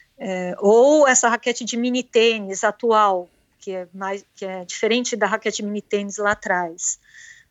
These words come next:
Que é uma raquete mais larguinha, é, hoje já tem uma tecnologia também, que elas são leves e,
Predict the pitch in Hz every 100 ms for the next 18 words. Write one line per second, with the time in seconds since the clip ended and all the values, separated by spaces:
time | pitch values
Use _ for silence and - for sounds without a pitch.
0 | _ _ - _ - 185 - 131 - 190
1 | 190 185 180 190 196 196 202 196 - 214
2 | 196 190 190 202 202 208 202 254 285 302
3 | 302 302 285 - 202 190 180 _ _ 214
4 | 196 190 185 196 208 196 190 196 202 196
5 | 190 180 190 190 190 190 190 202 185 185
6 | 185 - 180 175 220 269 277 240 254 220
7 | 202 190 185 180